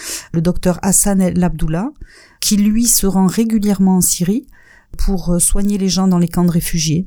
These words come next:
Donc, notre travail ici en France est de récupérer du matériel, notamment du matériel médical, des médicaments. Et lorsque nous avons récupéré quatre-vingts mètres cubes de matériel, eh bien, le docteur Hassan fait venir un container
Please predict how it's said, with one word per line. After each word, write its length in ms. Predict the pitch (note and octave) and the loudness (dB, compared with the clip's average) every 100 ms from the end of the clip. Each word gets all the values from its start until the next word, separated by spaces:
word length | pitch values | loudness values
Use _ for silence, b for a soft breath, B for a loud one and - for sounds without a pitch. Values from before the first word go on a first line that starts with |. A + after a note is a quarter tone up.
| - | -6
Donc, 360 | D#3 F3+ F3 - | -2 0 2 0
notre 300 | F#3+ G3 G3+ | 0 -2 -2
travail 380 | - F#3+ G3 F#3+ | 0 2 2 2
ici 240 | - F#3 | 2 2
en 100 | F3+ | 2
France 320 | - G3 - | 2 0 0
est 60 | E3 | 0
de 80 | F3 | 0
récupérer 540 | G3+ - G3+ G#3+ A3 | -2 -2 0 0 0
du 100 | G3 | 0
matériel, 600 | G3 F#3+ F#3 E3+ F3+ G3+ | -2 0 -2 2 2 2
notamment 360 | F#3+ F3 F3 F3 | 2 2 0 0
du 120 | E3+ | 0
matériel 460 | E3+ F3 E3+ E3+ | 0 0 0 2
médical, 640 | E3 F3+ F3 F#3 E3 F3 A3 B B B B | 2 2 0 -4 -2 -2 -4 B B B B
des 180 | D3 F3+ | -2 2
médicaments. 640 | G#3 F#3 G3 F#3 F3 E3 G3+ B B B B - | 2 0 0 2 2 2 -2 B B B B -4
Et 80 | E3+ | 0
lorsque 380 | G3 G3+ - G#3 | 0 0 0 0
nous 240 | F#3+ F#3 | 2 0
avons 240 | F3+ F#3+ | 2 2
récupéré 560 | F#3 G3 - - F#3 F#3+ | 2 0 0 0 2 0
quatre-vingts 440 | - G#3+ G#3+ G3+ | -2 -2 0 2
mètres 280 | G3 F#3+ - | 2 2 0
cubes 320 | D#3+ - F#3+ | -4 -4 -2
de 100 | E3+ | 0
matériel, 680 | F3 E3+ - D#3+ E3+ F#3 G#3+ | 0 0 -2 -2 0 0 0
eh 40 | E3+ | -2
bien, 360 | D#3+ F3 E3+ | 0 0 2
le 120 | E3+ | 2
docteur 380 | F3+ F#3 - F3 | 0 0 0 2
Hassan 380 | E3+ - G3 A3 | 2 2 0 0
fait 340 | - - G#3 | 0 0 0
venir 460 | F#3+ F3+ F#3+ F#3 F3+ | 0 2 2 2 2
un 80 | F3 | 0
container 580 | - F3 - E3 E3 | 0 0 2 2 2